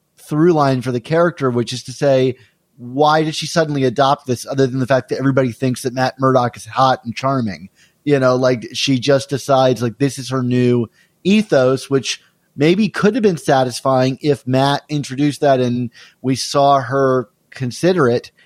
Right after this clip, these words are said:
Uh, but, uh, here we are, a new version of Jen Walters at the end, uh, uh, declaring her role as a superhero.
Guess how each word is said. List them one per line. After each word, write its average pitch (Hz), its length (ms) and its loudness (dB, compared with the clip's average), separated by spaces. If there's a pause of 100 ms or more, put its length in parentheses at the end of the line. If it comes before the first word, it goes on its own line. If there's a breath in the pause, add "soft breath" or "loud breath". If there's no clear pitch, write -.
(280 soft breath)
Uh, 123 400 2
but, 131 340 0
uh, 131 360 4
here 151 260 2
we 190 160 4
are, 156 240 4
a 123 100 -2
new 147 320 0
version 165 420 2
of 143 120 0
Jen 139 260 0
Walters 127 540 0
at 107 100 -10
the 120 160 -4
end, 113 360 -4
uh, 107 480 -4 (440 soft breath)
uh, 117 140 -4
declaring 143 960 0
her 127 260 0
role 127 240 4
as 110 100 -4
a 113 40 -6
superhero. 110 840 -2